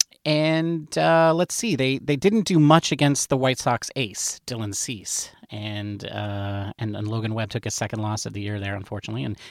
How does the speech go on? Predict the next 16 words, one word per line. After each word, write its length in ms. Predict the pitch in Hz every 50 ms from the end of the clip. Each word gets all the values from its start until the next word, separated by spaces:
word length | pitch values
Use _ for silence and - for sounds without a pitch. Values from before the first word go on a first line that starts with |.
| - -
and 100 | 123 110
did 140 | 117 107
not 260 | 110 120 139 180 - -
look 160 | 113 98 -
as 140 | 101 87 92
good 180 | 98 98 95
as 140 | 95 90 -
he 100 | - 101
did 320 | 92 104 101 95 95 92 - - - - - - - - - - - - - - - - _ _ _ _
in, 680 | - 151 139 131 127 123 120 117 113 110 110 110 113 117 -
in 140 | - 127 113
game 500 | 107 101 113 113 110 107 107 110 110 131
one 260 | - 127 131 127 120
of 80 | 117 107
the 80 | 110
season. 460 | - - - 107 98 98 110 139 190